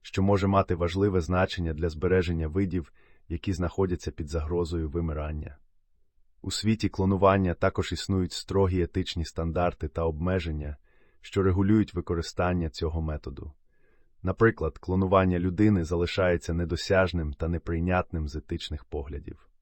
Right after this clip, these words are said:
Ці аспекти відкривають нові виклики та можливості at the Force для подальших досліджень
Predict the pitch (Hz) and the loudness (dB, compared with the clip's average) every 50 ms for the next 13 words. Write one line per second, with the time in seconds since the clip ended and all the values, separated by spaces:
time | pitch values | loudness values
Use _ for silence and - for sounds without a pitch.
0 | _ _ _ _ _ _ _ _ _ _ _ _ - - 127 127 - - - 131 | _ _ _ _ _ _ _ _ _ _ _ _ 4 8 8 8 8 8 6 6
1 | 131 - 131 110 110 - - - 107 104 104 104 104 107 107 101 - 101 98 98 | 6 6 4 2 2 0 2 2 4 6 8 8 8 8 8 6 4 2 2 4
2 | 98 90 95 104 101 - 101 98 - - 92 85 82 - - - 87 87 87 82 | 2 4 4 2 2 2 -2 -4 -2 -2 -2 -2 -2 -4 -2 -2 -2 0 0 0
3 | 90 98 98 95 95 - - 90 85 80 76 73 - - 82 87 90 87 82 76 | 0 0 0 0 0 -4 -2 -2 -2 -2 -4 -8 -8 -6 -2 0 0 0 -2 -2
4 | 80 85 78 - - 87 85 78 87 87 90 87 76 82 78 - - - 90 92 | -4 -6 -4 -4 -4 -4 -4 -4 -4 -2 -2 -2 -4 -6 -8 -8 -8 -6 -4 -4
5 | 87 73 85 85 82 78 | -4 -4 -4 -4 -4 -4